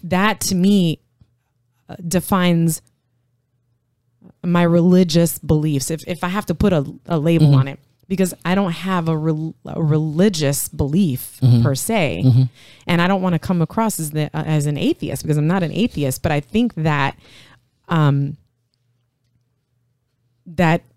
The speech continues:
Speaker 1: that's an energy that lives within each of us, and that
Speaker 2: Mm-hmm.
Speaker 1: we all have the capacity to either build something up and make it amazing
Speaker 2: Mm-hmm.
Speaker 1: or destroy it.
Speaker 2: Mm-hmm.
Speaker 1: We have that capacity. We have that potential.
Speaker 2: Yep.
Speaker 1: And that's deep, because
Speaker 2: Mm-hmm.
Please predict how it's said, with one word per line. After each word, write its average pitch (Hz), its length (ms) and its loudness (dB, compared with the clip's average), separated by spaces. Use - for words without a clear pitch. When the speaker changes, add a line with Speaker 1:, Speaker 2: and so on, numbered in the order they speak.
Speaker 1:
that's 180 400 -2
an 220 120 -2
energy 170 420 -2
that 165 200 -4
lives 165 580 -4
within 160 340 -4
each 156 300 -8
of 151 100 -6
us, - 320 -10
and - 160 2
that 123 60 6
Speaker 2:
Mm-hmm. 127 80 4
Speaker 1:
we 165 160 -2
all 170 220 6
have 180 200 -4
the 175 80 -2
capacity 170 600 -2
to 151 300 -2
either 151 360 -2
build 202 360 2
something 214 480 -2
up 185 240 -2
and 175 160 0
make 160 180 -2
it 170 200 -4
amazing 180 840 2
Speaker 2:
Mm-hmm. 143 240 4
Speaker 1:
or 170 180 2
destroy 269 480 -4
it. - 180 -10
Speaker 2:
Mm-hmm. 127 200 4
Speaker 1:
We 202 180 4
have 214 400 0
that 175 180 -8
capacity. 175 460 -6
We 185 80 2
have 190 260 -4
that - 160 -12
potential. 170 580 -6
Speaker 2:
Yep. 139 180 2
Speaker 1:
And 185 140 2
that's 294 240 -2
deep, 247 360 -4
because 160 380 -2
Speaker 2:
Mm-hmm. 147 240 4